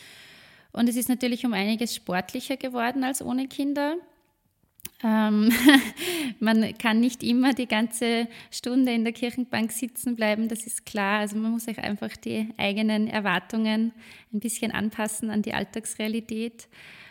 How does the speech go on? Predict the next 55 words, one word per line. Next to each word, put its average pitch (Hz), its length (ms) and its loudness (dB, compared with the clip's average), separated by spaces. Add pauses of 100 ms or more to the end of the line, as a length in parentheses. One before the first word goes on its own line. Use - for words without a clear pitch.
Und 240 140 0
gleichzeitig 214 560 2
finde 240 220 4
ich 214 60 -2
es 226 160 -2
total 208 460 0
wichtig 226 380 -4
und 208 160 0
schön, 208 480 2
dass 202 220 -4
man 196 320 -2 (220)
Kinder 233 280 2
in 190 80 2
der 190 80 -4
Kirche - 500 -6
auch 185 220 -6
bemerken 185 640 -2
darf. 196 260 -6
Die - 100 -12
darf - 200 -4
man 208 120 0
ruhig 220 200 -4
mal 196 220 -2
hören 190 320 2
und 185 140 -2
spüren, 220 320 -2
dass 202 160 -4
die - 140 -10
da 190 220 -2
sind. 202 400 -4 (760)
Und 202 80 -2
wir 202 120 2
haben 202 160 4
da 208 100 2
in 208 140 2
unserer 220 480 2
Pfarre 196 400 2
wirklich 214 340 -2
auch 190 140 -4
großes 202 460 -4
Glück. 247 360 0
Also 196 220 -4
wir 208 80 0
sind 208 180 -4
so 214 80 -2
eine 214 180 0
ganz - 540 -2
kleine 214 400 0
Gemeinde, 226 400 -2
eine 220 140 0
ganz, 220 260 -6
ganz 220 160 -6
kleine 202 280 -2
Kirche 254 540 -4
auch. 269 140 -2